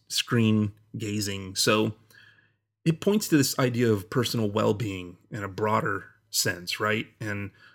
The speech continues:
as a creative, I can't really spend time making things if I don't have health, my health, my personal health. So that's another thing I've been giving thought to is,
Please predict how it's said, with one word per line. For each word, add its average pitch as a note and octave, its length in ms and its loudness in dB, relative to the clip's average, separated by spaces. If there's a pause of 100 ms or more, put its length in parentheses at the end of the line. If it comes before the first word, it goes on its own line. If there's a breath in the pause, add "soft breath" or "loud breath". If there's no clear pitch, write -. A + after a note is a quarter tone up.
(160 soft breath)
as A#2+ 100 2
a A2+ 60 2
creative, A2+ 600 4 (500 soft breath)
I B2 140 4
can't C#3 280 4
really A2+ 400 2 (720)
spend D#3 400 2
time F#2+ 380 -4 (640)
making A2 360 -2
things A2+ 360 -2
if G#2+ 160 -8
I A2 100 -2
don't A#2 240 -2
have A#2 200 -2
health, B2 580 -4
my G#2 180 -8
health, C3 340 -2
my G2+ 100 -10
personal A2 440 -2
health. F2+ 240 -10
So G#2+ 380 -4 (1200 soft breath)
that's C#3+ 200 4
another A#2 280 6
thing G#2+ 180 -2
I've F#2+ 100 -6
been F#2+ 200 -6
giving F#2+ 260 -6
thought - 320 -10
to G2 220 -6
is, F#2 280 -6